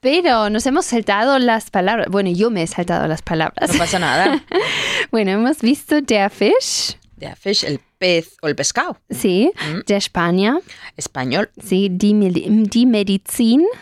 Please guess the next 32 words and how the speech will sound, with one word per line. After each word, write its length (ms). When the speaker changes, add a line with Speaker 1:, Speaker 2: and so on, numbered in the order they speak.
Speaker 2:
Perdón, 320
pero, 260
mm, 360
el 200
español, 420
pero 180
una 180
persona 360
que 100
Speaker 1:
Una 200
Speaker 2:
sea 80
española, 440
Speaker 1:
persona, 0
Speaker 2:
¿no? 20
No 60
Speaker 1:
claro. 300
Speaker 2:
es 80
el, 140
el 200
Speaker 1:
Sí. 80
Speaker 2:
idioma. 260
Speaker 1:
Sí, 160
sí. 220
Speaker 2:
Eh, 340
die 100
Medizin, 640
medicina. 480
Speaker 1:
Sí, 260
die 160
Politikwissenschaft. 1300
Speaker 2:
Ciencias 340
políticas. 680